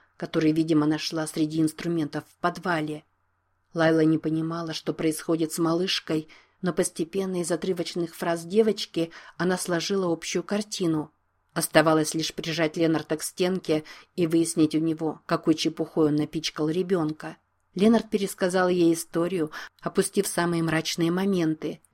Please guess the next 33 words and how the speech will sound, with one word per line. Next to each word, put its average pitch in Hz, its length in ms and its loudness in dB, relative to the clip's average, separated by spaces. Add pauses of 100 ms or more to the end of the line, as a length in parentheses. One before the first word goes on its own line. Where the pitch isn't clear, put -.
И 202 80 -2
в - 80 -8
конце 220 360 6
концов - 540 4
Лайла 196 300 6
согласилась 165 680 0
оставить 151 540 0
все - 340 -4
как - 320 -14
есть. 147 640 -6 (560)
Найденное 190 480 0
мужем 180 320 -4
решение 180 520 -6
было 170 180 -4
ей 175 240 -2
не 175 140 -2
по 165 120 -6
душе, 190 460 -6 (400)
но 190 80 -2
ничего 196 400 0
лучшего 202 440 -8
она 180 180 -10
предложить 170 540 -6
не 180 120 -4
могла. 180 500 -6 (540)
Поэтому 247 300 -2
она 214 180 -2
пообещала 185 640 -4
не 175 160 -4
влиять 175 400 -4
на 175 100 -6
картину 165 520 -4
мира, 170 380 -4